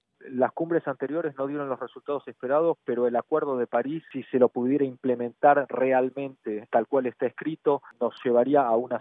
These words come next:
zona de seguridad climática más grande que la que estamos ahora, de total incertidumbre. Lo que sí creo que hay que hacer es aumentar la presión sobre el gobierno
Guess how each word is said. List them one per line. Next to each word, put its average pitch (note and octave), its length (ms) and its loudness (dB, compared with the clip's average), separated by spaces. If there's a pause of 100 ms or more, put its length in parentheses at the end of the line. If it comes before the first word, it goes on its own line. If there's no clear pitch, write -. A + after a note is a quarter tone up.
zona C3+ 200 -4
de A#2 140 -4
seguridad A#2+ 420 0
climática B2+ 640 -6
más A#2 140 0
grande C3 380 0
que A2+ 80 -6
la A2 100 -4
que A2 80 -12
estamos A#2+ 380 -6
ahora, B2+ 320 0 (100)
de G#2 140 -2
total A#2+ 380 2
incertidumbre. A2+ 880 -6 (140)
Lo A#2 160 2
que A2 220 -4
sí D3 100 -2
creo A#2+ 180 0
que A#2 120 0
hay A2+ 80 0
que A#2 100 0
hacer C#3+ 220 -2
es - 120 -4
aumentar A#2 640 2
la B2 80 4
presión C3+ 560 -6
sobre A#2 220 0
el A2 80 -4
gobierno C#3 600 0